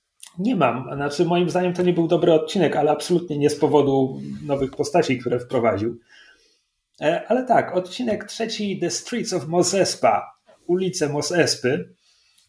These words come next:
e, zaczyna się od, e, sceny wykładającej, jak właściwie wygląda kryminalne imperium Boby Fetta, ponieważ droid Matt Berry prowadzi briefing,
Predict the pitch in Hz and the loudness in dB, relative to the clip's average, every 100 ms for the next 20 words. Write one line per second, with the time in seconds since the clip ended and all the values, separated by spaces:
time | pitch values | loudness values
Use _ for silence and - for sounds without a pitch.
0 | _ - 139 143 147 147 175 254 277 233 | _ -4 0 2 2 2 2 2 0 0
1 | 247 226 220 - - 160 175 185 185 - | 2 2 2 -4 -4 2 2 2 0 -6
2 | - 240 240 190 202 220 208 220 226 208 | -2 0 2 2 4 6 6 4 2 2
3 | 190 226 180 196 - 208 175 170 208 226 | 0 0 0 -2 -2 0 4 4 4 4
4 | 127 - 147 127 131 123 123 127 123 110 | 4 2 0 2 4 4 0 -2 -2 0
5 | 107 104 110 113 110 123 202 208 196 170 | 0 0 -2 -4 -2 -2 0 0 0 -2
6 | 165 170 175 - 131 139 190 160 151 - | 0 2 2 0 -2 2 4 6 4 0
7 | 160 - 113 170 170 170 170 - - _ | 0 2 4 6 8 6 2 -12 -20 _
8 | _ _ - 170 175 175 175 139 131 151 | _ _ -10 0 2 4 4 2 2 2
9 | 147 - 147 175 - | 0 -2 -4 -4 -6